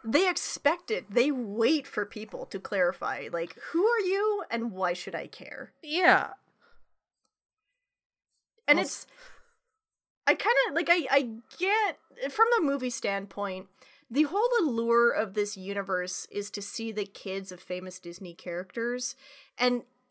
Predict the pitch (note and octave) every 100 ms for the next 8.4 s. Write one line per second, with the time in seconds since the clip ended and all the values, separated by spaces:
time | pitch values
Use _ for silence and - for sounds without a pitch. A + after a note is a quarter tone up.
0 | - F#4 G#4 G4+ D#4+ C#4+ C4 B3+ B3 A3+
1 | A#3 A3+ - A3 A3 G#3 G3 G3 G3+ F#3+
2 | G3 F#3+ F#3+ F#3+ F#3+ - F3+ G3 F#3+ F#3+
3 | F#3+ F#3 - F3+ E3+ E3 E3+ F#3 - F#3+
4 | F#3+ F3+ F3+ - G#3+ G#3+ G#3 G#3 G3+ G#3
5 | G3+ F3+ F3+ F3 E3+ E3+ - - - -
6 | D4+ D#4+ D#4+ A3 F3+ E3+ E3 E3 E3 E3
7 | - F3 E3+ E3+ G4 D#4+ F3 A2+ - B3+
8 | - C#4 B3+ -